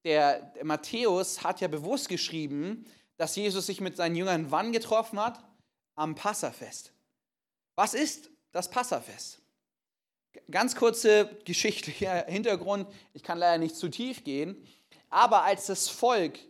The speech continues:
noch in Ägypten lebte, musste sich Mose ja richtig mit dem Pharao betteln. Er ging hin und sagt, „Lass mein Volk ziehen.“ Der Pharao sagt zuerst „Ja“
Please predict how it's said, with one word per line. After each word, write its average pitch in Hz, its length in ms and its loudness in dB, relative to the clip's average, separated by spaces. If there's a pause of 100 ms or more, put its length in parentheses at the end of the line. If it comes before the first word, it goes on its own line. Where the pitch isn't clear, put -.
(1080)
noch 185 180 -2
in 185 120 -4
Ägypten 175 440 -4
lebte, 147 440 -4 (720)
musste 233 340 2
sich 180 160 -2
Mose 208 320 2
ja 185 100 8
richtig 214 320 2
mit 190 140 -4
dem 180 100 -2
Pharao 175 400 2
betteln. 113 400 -6 (460)
Er 165 60 2
ging 190 160 2
hin 240 420 0 (180)
und 165 140 -2
sagt, 165 180 4
„Lass 180 200 6
mein 165 120 2
Volk 220 300 4
ziehen.“ 220 420 -2 (200)
Der 160 80 0
Pharao 185 360 6
sagt 156 220 4
zuerst 147 260 0
„Ja“ 220 460 10